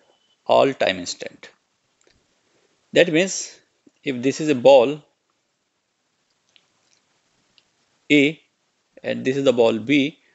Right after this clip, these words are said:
ball A is moving with velocity V one, ball B is moving velocity V two, and they make a collision, that is come in contact, and after the collision, ball A moves with velocity V one dash,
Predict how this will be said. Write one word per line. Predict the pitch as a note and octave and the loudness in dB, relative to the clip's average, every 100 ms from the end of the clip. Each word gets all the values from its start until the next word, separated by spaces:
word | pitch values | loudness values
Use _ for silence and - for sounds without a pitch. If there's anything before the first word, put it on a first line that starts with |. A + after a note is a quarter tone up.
| _ A#2 | _ -2
ball | A#2 B2+ | 2 2
A | C3 D#3 D#3+ C#3+ | 2 -4 -2 -4
is | C#3+ | -4
moving | C3+ C3+ C#3 | -6 -6 -4
with | C3+ | -2
velocity | B2 A#2 - B2 | -2 -2 -2 -6
V | A#2 C#3 | -2 -2
one, | D3 D#3 E3+ _ _ - | -2 -4 -8 _ _ -6
ball | A2+ B2 | 0 0
B | B2+ C#3+ D#3 C#3 | 0 -2 -2 -4
is | C#3 | -6
moving | C3 C3+ C3 | -6 -4 -2
velocity | A#2+ A2+ - B2 | 0 0 -2 -8
V | A2+ B2+ | -4 -6
two, | - D#3 F3+ _ _ _ _ | -4 -8 -8 _ _ _ _
and | - A#2 B2+ | -8 -6 0
they | C#3+ D#3 E3 - _ _ - | 2 2 0 -6 _ _ -10
make | B2+ D3 | -6 -4
a | E3 | -4
collision, | - C3+ C#3 B2+ A#2+ F#3+ - _ - | 0 2 2 2 0 -4 -20 _ -8
that | G#2+ | -6
is | B2 | -6
come | - C3+ | -4 -4
in | D3 | -4
contact, | - B2 G#2+ B2 D3+ - _ _ - | -2 -2 0 -2 -4 -8 _ _ -8
and | A2 | 0
after | A2 - F3 | 0 0 -2
the | E3+ | -2
collision, | D#3+ C3+ D3+ C#3+ A#2+ E3 - _ _ _ _ _ _ | -2 0 0 2 0 -2 -16 _ _ _ _ _ _
ball | B2 A#2+ B2+ C#3+ - | -4 2 4 2 -2
A | D#3 D3 G2 - _ _ _ | -2 -2 -4 -10 _ _ _
moves | - B2 D#3+ F3 - | -10 -4 -4 -4 -6
with | C3 C#3+ | -4 0
velocity | B2+ B2+ A#2 - E3+ - _ _ _ - | 2 2 0 -6 -10 -12 _ _ _ -10
V | A#2+ C3+ | -4 -2
one | E3 C#3+ | 0 2
dash, | A#2+ D#3 - | 2 0 -4